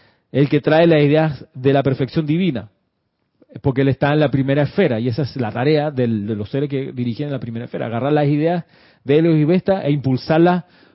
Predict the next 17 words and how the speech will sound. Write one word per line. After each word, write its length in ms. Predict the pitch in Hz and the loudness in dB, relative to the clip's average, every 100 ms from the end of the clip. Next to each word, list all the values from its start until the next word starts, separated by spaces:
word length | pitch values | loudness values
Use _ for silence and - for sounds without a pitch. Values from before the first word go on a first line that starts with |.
| _ | _
con 280 | 147 139 - | 0 0 2
tanta 380 | 185 196 175 190 | 0 2 2 2
fuerza 360 | - 214 196 | 2 2 0
que 80 | 151 | -2
llegan 260 | 147 190 190 | 0 0 0
hasta 200 | 175 170 | -2 -2
la 100 | 156 | 0
séptima 360 | 202 175 180 | -2 -2 -4
esfera. 380 | 123 214 147 98 _ _ _ | -4 -2 -4 -6 _ _ _
Por 140 | 135 | 2
eso 180 | 143 170 | 2 2
los 160 | 156 | 2
seres 180 | - 165 | 2 0
de 80 | 160 | 0
primer 280 | 139 147 147 | 0 -2 0
rayo 320 | 156 165 170 - _ _ | 0 0 -4 -8 _ _
son, 520 | - - 160 156 | -20 -4 -2 -2